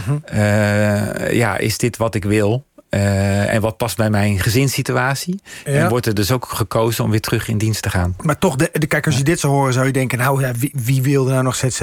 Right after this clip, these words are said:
Speaker 1: P'er worden?" Maar toch begrijp ik uit een onderzoek van de Intelligence Group dat slechts tien procent van de Z Z P'ers in Nederland, eh, terug zou willen naar loondienst. Dus het is nog steeds wel aantrekkelijk. Waar zit de aantrekkingskracht dan wel, eh,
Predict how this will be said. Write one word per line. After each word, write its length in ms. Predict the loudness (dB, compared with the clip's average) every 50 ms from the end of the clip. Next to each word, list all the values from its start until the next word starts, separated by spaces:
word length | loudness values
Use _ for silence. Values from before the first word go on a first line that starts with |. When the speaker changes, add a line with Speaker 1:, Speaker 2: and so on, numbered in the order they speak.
| -2 0
Speaker 1:
P'er 320 | 0 0 2 2 0 0
worden?" 280 | 0 -2 -2 -2 0 0
Maar 140 | 0 -2 0
toch 240 | 0 -2 -2 0
begrijp 320 | -2 -4 -2 0 0 0 0
ik 80 | 0
uit 120 | -2 0 -2
een 60 | -2
onderzoek 320 | -2 -2 -2 -2 -2 -2
van 120 | -2 -2 -2
de 80 | -2
Intelligence 520 | -2 -2 -2 -2 -2 0 0 -2 -2 -2 -2
Group 220 | -2 -2 -2 -2 -2
dat 200 | -2 -2 -2 -2
slechts 320 | -2 -2 -2 -2 -2 -4
tien 220 | -2 0 0 0 0
procent 420 | -2 -2 -2 -2 -2 -4 -4 -2
van 160 | -2 -2 0
de 80 | 0 0
Z 80 | 0 0 -2
Z 140 | 0 0 -4 -2 0
P'ers 300 | 2 2 2 2 2 2
in 60 | 2
Nederland, 500 | 2 2 2 2 2 0 0 -2 -6 -10 -6
eh, 200 | -2 0 2 2 2 0 -2 -4 -10 -8
terug 220 | -4 -4 -4 -2
zou 180 | 0 0 0 2
willen 200 | 2 2 2 2
naar 140 | 0 0 2
loondienst. 600 | 2 2 2 0 0 -2 -4 -6 -8 -8 -8 -4 -4
Dus 140 | -2 -2
het 160 | -2 -4 -2 -2
is 140 | -4 -4
nog 120 | -4 -4 -2
steeds 260 | 0 0 0 0 0
wel 260 | -2 -4 -2 -4 -4 -6 -10 -20 -16 -10
aantrekkelijk. 720 | -8 -6 -6 -2 0 0 0 0 -2 -6 -10 -10 -12 -16 _ _ _ _ _ _ _ _ _ _ -2
Waar 140 | 0 2 2
zit 180 | 2 0 0
de 60 | -2
aantrekkingskracht 720 | 0 0 0 0 0 -2 -2 -2 -2 -4 -4 -6 -6 -4 -2
dan 140 | -2 0 2
wel, 360 | 2 2 2 2 0 0 0
eh, 240 | -2 -2 -4 -6